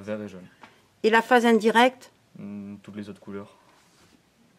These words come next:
Speaker 2: Pour raccorder ces câbles, ces trois câbles, dans quel ordre vas-tu procéder ?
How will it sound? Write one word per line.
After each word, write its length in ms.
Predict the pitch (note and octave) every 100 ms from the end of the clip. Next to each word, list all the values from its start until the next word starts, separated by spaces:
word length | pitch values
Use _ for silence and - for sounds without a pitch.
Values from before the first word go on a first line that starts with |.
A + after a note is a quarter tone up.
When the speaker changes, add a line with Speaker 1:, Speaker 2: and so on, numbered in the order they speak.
| _ _
Speaker 2:
Pour 180 | B3+ A#3+
raccorder 540 | B3 B3+ B3 A3 A#3+
ces 200 | A#3 -
câbles, 460 | G3 G#3+ A#3 C#4 C4+
ces 160 | -
trois 240 | A3 - A3+
câbles, 340 | A3 A3+ B3+
dans 180 | G#3+ G#3+
quel 260 | F#3+ B3+ B3
ordre 220 | C4+ B3+
vas-tu 320 | A3+ A3+ B3+
procéder ? 640 | - C#4 C#4+ C4+ G3+ D#3+